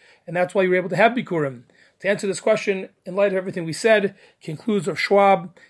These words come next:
this is what the Sifrei means. "Sha'yidei mitzvah zu zochim lavo el hamikdash."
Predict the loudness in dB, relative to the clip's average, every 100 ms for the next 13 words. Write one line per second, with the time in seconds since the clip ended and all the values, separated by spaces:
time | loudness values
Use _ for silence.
0 | _ -6 -6 -4 -2 -2 -4 -8 -6 0
1 | 2 2 -2 -4 -6 -10 -20 _ -10 -6
2 | -4 2 2 4 0 -2 -6 -6 0 0
3 | 0 -4 _ -20 -10 2 4 4 -2 0
4 | 4 6 6 4 4 0 0 -2 -4 -8
5 | -14 -18